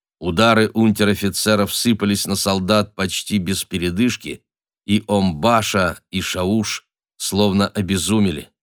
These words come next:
Пример фельдфебеля побуждал их свирепствовать все больше. Через некоторое время, как ни усердствовали унтер-офицеры,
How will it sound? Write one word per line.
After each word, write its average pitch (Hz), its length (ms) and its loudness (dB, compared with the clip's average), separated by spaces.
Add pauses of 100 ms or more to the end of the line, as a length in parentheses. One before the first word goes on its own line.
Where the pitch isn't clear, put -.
(500)
Пример 95 380 2
фельдфебеля 92 760 -2
побуждал 92 600 -2
их 92 80 -4
свирепствовать 95 760 -2
все - 260 -4
больше. 90 440 -4 (1000)
Через 92 280 -2
некоторое 101 400 2
время, 107 560 2
как 131 220 -2
ни 98 80 2
усердствовали 92 1120 -2
унтер-офицеры, 95 960 -2